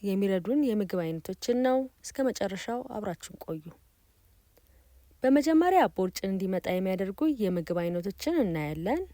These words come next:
አተር፣ ባቄላ፣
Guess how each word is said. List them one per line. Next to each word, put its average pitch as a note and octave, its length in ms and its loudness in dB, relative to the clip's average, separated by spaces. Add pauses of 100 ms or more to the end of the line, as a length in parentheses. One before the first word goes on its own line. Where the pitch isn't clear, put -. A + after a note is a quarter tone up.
(880)
አተር፣ G3 440 -2 (720)
ባቄላ፣ E3+ 420 0